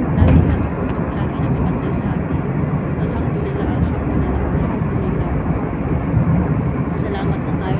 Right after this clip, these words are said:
Lagi tayong safe dahil andyan yung itaas,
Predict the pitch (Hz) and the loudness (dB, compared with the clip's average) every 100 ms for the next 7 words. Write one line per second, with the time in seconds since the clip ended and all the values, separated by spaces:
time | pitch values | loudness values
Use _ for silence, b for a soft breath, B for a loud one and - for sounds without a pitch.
0 | 190 - - 165 - - - 226 - - | 2 2 2 0 0 -2 -2 0 0 0
1 | - - - - - - - - - - | -2 -2 -2 -2 -2 -2 -2 0 -2 -2
2 | - - - - - - - - | 0 0 -2 -2 -2 -2 -4 -4